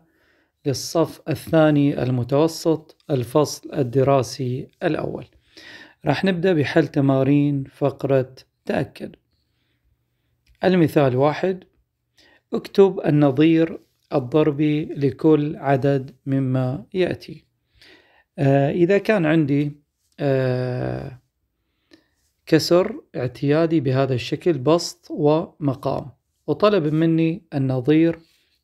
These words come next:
الضربي، فقط نقلب البسط والمقام،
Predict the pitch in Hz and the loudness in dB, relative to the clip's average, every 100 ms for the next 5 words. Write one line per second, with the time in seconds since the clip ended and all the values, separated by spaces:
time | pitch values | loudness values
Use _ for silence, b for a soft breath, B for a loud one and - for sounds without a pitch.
0 | - 147 120 131 - - _ _ _ _ | -10 -6 -4 -4 -6 -16 _ _ _ _
1 | _ _ - 214 208 196 196 190 151 165 | _ _ -4 -2 2 0 0 -2 -2 0
2 | 147 160 160 - 143 120 143 139 - _ | 0 2 0 -6 -8 0 0 0 -6 _
3 | _ _ 165 143 135 151 196 _ - 135 | _ _ -2 0 0 -2 -10 _ -6 -6
4 | - 156 214 | 0 2 2